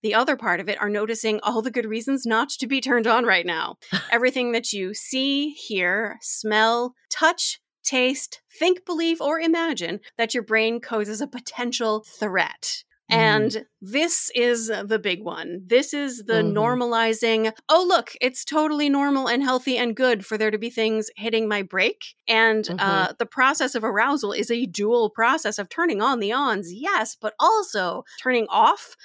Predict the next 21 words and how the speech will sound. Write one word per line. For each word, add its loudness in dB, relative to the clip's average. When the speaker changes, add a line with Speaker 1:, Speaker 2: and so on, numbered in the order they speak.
Speaker 1:
the 0
offs. 0
And 0
it -4
turns -2
out 2
when -2
people -4
are -6
struggling 0
with 0
any 0
aspect -6
of -12
their -6
sexual -4
functioning, -6
arousal, -4
pleasure, -10
desire, -10
orgasm, -8